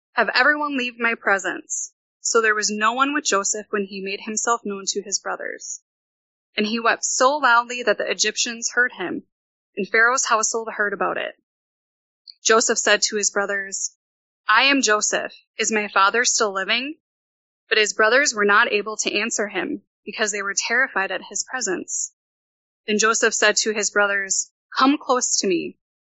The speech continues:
When they had done so, he said, I am your brother Joseph,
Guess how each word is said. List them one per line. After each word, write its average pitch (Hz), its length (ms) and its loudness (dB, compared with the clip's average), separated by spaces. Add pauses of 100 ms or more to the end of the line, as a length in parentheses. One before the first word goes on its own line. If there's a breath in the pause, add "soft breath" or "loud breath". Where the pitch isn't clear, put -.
(260)
When 220 120 0
they 226 120 2
had 208 160 0
done 240 240 2
so, 196 220 2
he 202 180 -12
said, 196 420 -4 (540)
I 226 340 6
am 208 140 0
your 202 100 -2
brother 208 320 2
Joseph, 196 560 -4